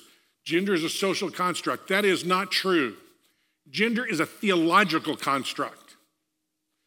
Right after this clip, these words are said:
Maleness and femaleness precedes sexuality or, or, or physicality.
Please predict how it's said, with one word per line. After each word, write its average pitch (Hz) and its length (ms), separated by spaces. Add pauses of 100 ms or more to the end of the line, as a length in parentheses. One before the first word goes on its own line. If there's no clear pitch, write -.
(260)
Maleness 170 800
and 143 240
femaleness 185 680 (360)
precedes 185 1040
sexuality 147 840 (340)
or, 143 300 (840)
or, 147 200
or 151 160
physicality. 151 880